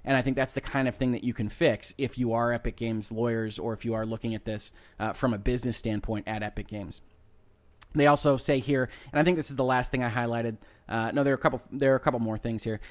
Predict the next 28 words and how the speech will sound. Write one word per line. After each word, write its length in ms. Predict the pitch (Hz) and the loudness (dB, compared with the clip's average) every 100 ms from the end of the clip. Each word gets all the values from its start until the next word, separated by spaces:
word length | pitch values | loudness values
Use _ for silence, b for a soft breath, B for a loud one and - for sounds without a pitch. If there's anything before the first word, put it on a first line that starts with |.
| B B | B B
that 180 | 139 135 | 6 8
they 180 | 147 139 | 8 6
can 280 | - 139 127 | 6 4 4
share 340 | - 185 160 | 6 8 8
limited 320 | 156 175 185 165 | 8 6 6 6
information 600 | 151 151 139 135 139 135 | 4 4 4 2 0 2
such 200 | 135 135 | 2 2
as 120 | 120 | -2
device 360 | 120 131 139 | 2 2 4
identifiers 600 | 139 127 131 - 127 120 110 | 2 2 2 2 2 2 0
with 140 | 113 - | -4 6
advertisers 880 | 135 170 175 156 160 160 156 156 - | 6 8 4 4 2 2 0 -4 -4
and 160 | 127 | -2
other 220 | 143 135 127 | 2 4 8
marketing 380 | 160 170 165 | 6 6 0
partners 380 | - 156 139 151 | 2 0 2 -2
for 120 | - | -2
purposes 480 | - 139 135 - 123 | 0 0 0 -2 -2
of 140 | 104 95 | -2 2
gauging 360 | 135 135 135 | 2 4 2
the 100 | 120 | 0
effectiveness 520 | 107 131 117 120 113 | 0 -2 0 -4 -4
of 80 | 101 - | -6 2
advertising 680 | 147 175 165 160 156 147 | 4 4 4 4 4 2
and 60 | 120 | 0
other 100 | 107 | -2
marketing 440 | 110 170 175 165 165 | 4 4 4 -4 -2
strategies. 600 | 170 160 151 156 147 | 0 0 0 -2 -4